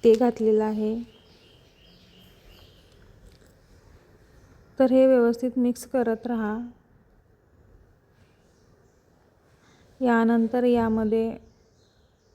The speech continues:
आपण जे कांदा कट करून घेतलेला होता तो घालत आहे.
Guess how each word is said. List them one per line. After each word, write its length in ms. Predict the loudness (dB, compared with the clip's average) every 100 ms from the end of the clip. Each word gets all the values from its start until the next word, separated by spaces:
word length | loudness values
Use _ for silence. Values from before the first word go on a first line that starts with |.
| _ _ _ _ _ _ _ _ _ _ _ _ _
आपण 400 | -8 -4 0 0
जे 540 | 2 2 2 -2 -4 -6 -10 -20 _ _ _ _ _ _ _ _ _ _ _ _ _ _ _
कांदा 380 | -6 -2 -2 -4
कट 260 | -4 -4 -4 -2
करून 300 | 0 0 0
घेतलेला 480 | -2 -2 -4 -4
होता 400 | -4 -6 -8 -12 -12 _ _ -20 -20 -20 -20 _ _
तो 100 | -2
घालत 400 | 0 0 0 -4
आहे. 300 | -8 -8 -10